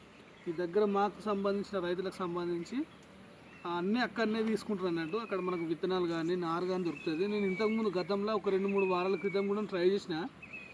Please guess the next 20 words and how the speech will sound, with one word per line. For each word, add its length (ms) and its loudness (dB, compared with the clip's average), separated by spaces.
బేలకి 320 0
ఏంటంటే, 300 2
ఇప్పుడు 220 0
ఈ 100 6
ఎండాకాలం 460 2
కాబట్టి 300 0
నార 340 0
అనేది 420 4
అసలు 320 -2
నార, 240 0
ఎటువంటి 500 2
నార 260 2
అయితే 200 2
అక్కడ 160 -2
లేదు. 460 6
ఈరోజు 300 6
కూడా 120 4
నార 260 4
కోసమే 340 -2
ప్రయత్నం 380 2